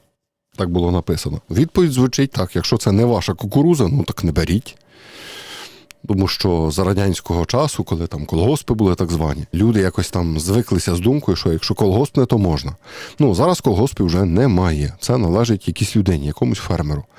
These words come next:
Цей фермер дуже часто бере величезні кредити для того, щоб купити те насіння, для того, щоб заправити ту техніку, для того, щоб орендувати ту техніку або купити ту саму техніку. І це коштує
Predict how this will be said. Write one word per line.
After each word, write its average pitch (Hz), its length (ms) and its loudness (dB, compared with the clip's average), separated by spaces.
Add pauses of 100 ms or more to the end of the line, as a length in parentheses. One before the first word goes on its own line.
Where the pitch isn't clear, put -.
(400)
Цей 107 200 0
фермер 139 440 2 (180)
дуже 107 300 2
часто 90 360 -2
бере 98 220 2
величезні 98 480 2
кредити 98 440 0
для 80 140 0
того, 87 260 2
щоб - 260 -6 (280)
купити 160 420 2
те 135 120 4
насіння, 107 680 2
для 90 140 0
того, 80 260 0
щоб 82 200 -6
заправити 107 760 0
ту 117 80 2
техніку, 104 480 0
для 90 120 0
того, 113 220 2
щоб - 260 -4
орендувати 147 640 4
ту 113 120 2
техніку 101 460 0
або 120 180 0
купити 120 440 2
ту - 140 -2
саму 85 280 0
техніку. - 500 -4
І 110 60 2
це - 140 -2
коштує 147 500 2